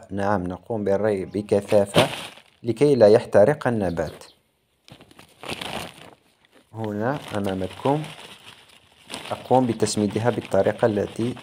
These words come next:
ترونها. سوف أقوم بتكرير هذه العملية مرة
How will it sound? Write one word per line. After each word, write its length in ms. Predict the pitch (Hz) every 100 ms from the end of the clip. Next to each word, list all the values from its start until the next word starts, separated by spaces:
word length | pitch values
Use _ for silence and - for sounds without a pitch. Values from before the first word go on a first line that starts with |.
| - -
ترونها. 720 | 101 95 87 87 87 110 147 - - - _ - -
سوف 340 | - 135 127 -
أقوم 520 | 110 107 - 139 127
بتكرير 640 | 104 - 107 - 120 117
هذه 520 | 104 110 113 110 104 95
العملية 920 | 90 90 92 92 98 117 107 101 127 - - - - - - - - - - - - - - -
مرة 500 | 113 117 107 113 143